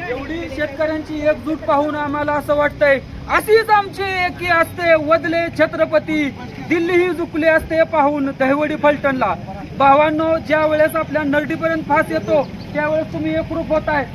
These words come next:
अशीच जर शेतकऱ्यांची एकजूट कायमस्वरूपी असते, तर या सरकारची काय हिंमत होती की आज या ठिकाणी तुम्हाला एकही रुपयाचा मोबदला न देता, असं कॅमेरा मागं असतो, एकही रुपयाचा मोबदला न देता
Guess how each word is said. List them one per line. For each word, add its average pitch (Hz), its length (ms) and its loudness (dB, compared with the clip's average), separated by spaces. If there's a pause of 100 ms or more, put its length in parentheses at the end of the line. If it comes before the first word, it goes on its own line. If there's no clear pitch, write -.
(180)
अशीच 285 340 -2
जर 330 180 -2 (100)
शेतकऱ्यांची 349 560 -4
एकजूट 330 340 -6
कायमस्वरूपी 330 680 -4
असते, 330 540 0 (180)
तर 285 100 0
या 311 160 2
सरकारची 330 640 0
काय 359 280 2
हिंमत 349 320 2
होती 330 280 -4
की 320 100 -4
आज 320 300 2 (360)
या 285 120 4
ठिकाणी 320 360 0
तुम्हाला 311 420 0 (280)
एकही 339 320 0
रुपयाचा 349 440 2
मोबदला 330 500 2
न 339 120 0
देता, 302 220 -4
असं 214 220 -8
कॅमेरा 180 600 -6
मागं 175 140 -6
असतो, - 640 -8
एकही 339 240 2
रुपयाचा 370 460 0
मोबदला 349 480 2
न 349 140 4
देता 339 380 2